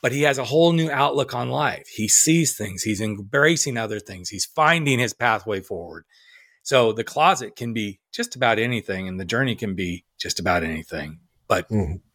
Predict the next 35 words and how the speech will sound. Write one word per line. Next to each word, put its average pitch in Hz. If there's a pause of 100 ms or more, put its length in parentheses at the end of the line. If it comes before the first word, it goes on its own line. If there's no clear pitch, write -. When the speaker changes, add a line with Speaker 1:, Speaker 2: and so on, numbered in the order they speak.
Speaker 1:
helping 123
a 110
client 104
see 117
something 143
they're 113
not 101
seeing, 123 (1300)
that's 127
what 131
people 117
have 98
said 104 (140)
to -
me 98
a 92
lot. 98
Like, 85
"You 110
have 107
a 101
unique 101
knack 104
for, 104
like, 90 (100)
uncovering 110
that." 147 (180)
And 98
helping 110
me 101
Speaker 2:
Mm-hmm. -
Speaker 1:
see 104
it 131
without 101
going, 98